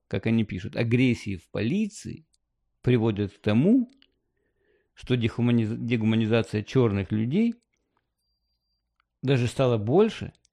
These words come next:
чем расизм. То есть они придумали новую фишку, уже можно говорить не расизм, а человек, который дегуманизирует, не расист, а человек, который дегуманизирует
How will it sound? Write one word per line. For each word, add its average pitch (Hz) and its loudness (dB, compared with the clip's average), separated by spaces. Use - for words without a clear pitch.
чем 127 -2
расизм. 104 -6
То - -8
есть 107 -2
они 160 2
придумали 156 0
новую 143 0
фишку, - -10
уже 127 -2
можно 127 0
говорить 123 -2
не 123 2
расизм, 127 -2
а 120 -4
человек, 175 0
который 139 2
дегуманизирует, 120 0
не 117 -2
расист, 120 -4
а 113 -4
человек, 151 -4
который 120 -2
дегуманизирует 113 0